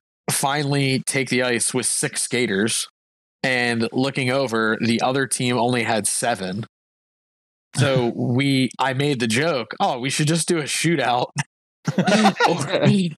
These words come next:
Speaker 1: or do, or do all-star rules and play three on three," jokingly.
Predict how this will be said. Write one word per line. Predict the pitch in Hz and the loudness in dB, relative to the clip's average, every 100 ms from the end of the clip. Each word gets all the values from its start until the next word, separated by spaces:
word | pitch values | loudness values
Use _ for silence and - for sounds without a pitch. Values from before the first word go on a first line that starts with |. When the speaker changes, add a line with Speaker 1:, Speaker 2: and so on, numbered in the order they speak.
| - | -6
Speaker 1:
or | - 147 151 | -2 0 2
do, | 160 143 - _ _ | 2 0 -2 _ _
or | - 160 165 | -2 0 0
do | 156 156 147 143 | 2 2 2 2
all-star | 131 147 165 160 127 113 | 0 0 0 0 0 2
rules | 107 117 127 123 - | 2 2 2 0 -2
and | 127 120 | -2 0
play | 143 127 | 0 -2
three | - 147 139 | 0 0 0
on | 123 | 0
three," | 107 151 131 | -2 0 0
jokingly. | 104 127 139 120 104 98 98 | 0 0 -2 0 0 0 -4